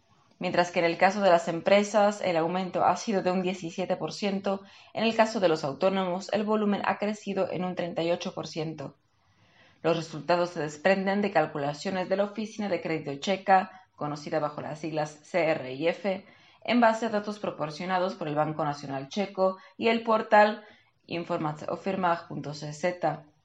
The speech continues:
Mientras que los hogares continúan con el pago de los créditos y mayores problemas tras la moratoria, en el caso de las empresas y los autónomos, la situación es peor.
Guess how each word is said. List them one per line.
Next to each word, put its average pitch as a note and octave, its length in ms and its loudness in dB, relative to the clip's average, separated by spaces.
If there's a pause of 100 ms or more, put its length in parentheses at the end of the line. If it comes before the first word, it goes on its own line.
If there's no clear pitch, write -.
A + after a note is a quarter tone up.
(600)
Mientras E3 340 0
que D3+ 80 0
los C#3+ 160 -6
hogares F3 280 2
continúan F#3 680 0
con D#3 140 0
el D#3 100 -2
pago F3 240 6
de E3 60 4
los D#3 180 -2
créditos G3 480 0
y F3+ 60 -4
mayores E3+ 380 -2
problemas G3 480 2
tras D#3+ 180 -10
la D#3+ 80 0
moratoria, F#3+ 640 4 (320)
en A#3 140 2
el A#3+ 140 6
caso A3 240 4
de G3+ 80 4
las D#3 180 2
empresas G3 500 2
y G3 60 -2
los E3 160 -6
autónomos, G3+ 640 0
la A#3+ 80 -2
situación G3+ 480 0
es G3+ 100 -4
peor. F3+ 420 2